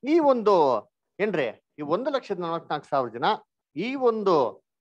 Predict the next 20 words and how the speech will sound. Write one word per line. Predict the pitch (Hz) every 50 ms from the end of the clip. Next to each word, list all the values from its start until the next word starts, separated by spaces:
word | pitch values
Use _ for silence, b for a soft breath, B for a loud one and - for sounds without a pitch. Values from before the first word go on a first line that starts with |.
| _ _ -
ಏನ್ರಿ | 175 202 185 - 143 120 110 - - -
ಜಿಯೋನ್ | 135 160 214 233 254 269 233 - -
ಪರ್ವತದ | 170 180 208 240 233 - 226 202
ಮೇಲೆ | 202 196 185 170
ಇರೋದು | 160 156 160 143 151 156 135 110 - _ _ _ _ _ -
ಅಂದ್ರೆ | 120 123 127 127 117
ಏನು? | 113 113 110 110 113 120 117 104 101 - _ _ _ _ - 311 349
ಜಿಯೋನ್ | 202 170 226 285 320 311 -
ಪರ್ವತ | - 202 185 185 170 -
ಅಂದ್ರೆ | 160 170 160 139
ಏನು? | 135 127 135 143 139 113 - _ _ _ _ 214
ನೋಡಿ | 233 202 165 180 190 b b b b b _ _ _ -
ಇಲ್ಲ | 185 202 214
ನೋಡ್ತಿರ್ | 202 190 208 220 214 226 180
ಗೊತ್ತಾ, | 165 160 - -
ಇದು | 165 175 220 233 202 180 185 202 190 - _ _ _ _ -
ಇಸ್ರೇಲ್ | 185 196 185 214 247 247 240 220 208
ಅಲ್ಲಿ | 190 185 175
ಇರೋಂಥ | 160 165 160 165 - 180 151 151 156 147 113
ಜಿಯೋನ್ | 110 113 139 156 151 139 139 180 254 -